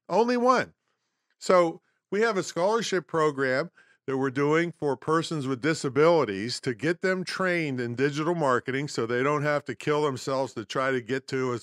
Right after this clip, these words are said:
a, a classroom somewhere. And then they can legitimately work from home also. We have one lady that's a school teacher, and she, <laughs> you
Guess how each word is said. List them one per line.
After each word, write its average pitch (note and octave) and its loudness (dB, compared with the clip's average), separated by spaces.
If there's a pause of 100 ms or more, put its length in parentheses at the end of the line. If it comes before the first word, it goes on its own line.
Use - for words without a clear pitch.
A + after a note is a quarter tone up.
(140)
a, A2+ -8
a A2 -8
classroom C3 -4
somewhere. G2+ -6 (640)
And D#3+ -2
then E3+ 2
they E3+ 2
can E3 -2
legitimately E3+ 0
work F3+ 0
from C3+ -2
home C#3 -2
also. D3 -2 (360)
We G3 0
have F#3+ 2
one G3 0
lady F3 0 (420)
that's C#3+ -6
a C3 -2
school A3 -2
teacher, E3+ -2
and C3+ -4
she, F3+ 0 (140)
<laughs> - -18
you F3 -4